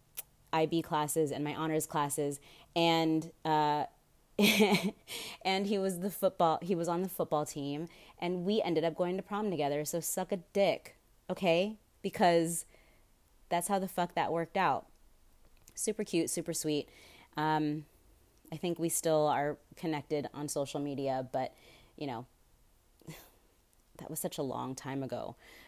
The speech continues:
But i-, it's just weird to know, one,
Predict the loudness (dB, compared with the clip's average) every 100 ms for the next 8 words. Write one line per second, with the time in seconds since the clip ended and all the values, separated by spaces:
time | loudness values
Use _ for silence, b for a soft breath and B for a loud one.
0 | -4 0 0 -2 -8 -4 -4 0 2 0
1 | -2 _ -8 -2 4 8 8 6 2 -10
2 | _ _ _ _ -6 -2 2 6 8 8
3 | 6 2 0 -6 _ _ _ _ _ _
4 | 2 6 6 4 0 -4